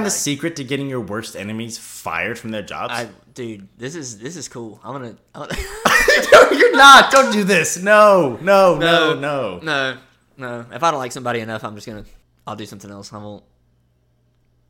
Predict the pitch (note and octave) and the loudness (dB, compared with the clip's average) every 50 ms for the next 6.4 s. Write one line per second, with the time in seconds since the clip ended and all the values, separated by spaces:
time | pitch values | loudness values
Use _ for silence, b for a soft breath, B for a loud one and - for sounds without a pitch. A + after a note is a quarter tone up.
0 | _ - - G#2 G#2 G2+ G2 F#2 G#2 F#2+ F#2 G2+ G2+ G2+ G2 G2 _ _ _ _ | _ -18 -14 -12 -10 -10 -8 -8 -8 -10 -10 -12 -16 -18 -20 -20 _ _ _ _
1 | _ _ _ _ _ b b b b b b b b b b b b b b b | _ _ _ _ _ b b b b b b b b b b b b b b b
2 | b b b - A#2+ A#2+ A2 G2+ A2 A2 A2 A2 G2+ F#2+ b b b b b b | b b b -20 -20 -18 -18 -16 -14 -14 -14 -14 -16 -18 b b b b b b
3 | b b b b b - A2+ B2+ C#3 D3 C3 C#3 C#3+ C#3 C3+ C#3 C3 - C#3 C#3 | b b b b b -14 -10 -10 -10 -6 -4 -4 -2 -2 -2 -4 -6 -6 -6 -6
4 | C3 C3+ B2+ A#2 B2 B2 B2 B2 A#2+ A2 A2+ A#2+ B2 B2+ B2 - - B2+ B2 B2 | -4 -4 -4 -6 -8 -8 -8 -8 -8 -8 -8 -8 -8 -8 -8 -10 -10 -8 -6 -6
5 | A#2 G#2+ A#2 A#2 A#2 A2+ G#2+ G2+ - _ _ _ _ - B2+ D3+ G#3 G#3+ F#3+ - | -6 -6 -6 -6 -6 -8 -10 -12 -18 _ _ _ _ -8 -6 -4 -4 -4 -6 -8
6 | - F3 E3+ D#3 - - - - | -8 -4 -4 -4 -4 -4 -8 -16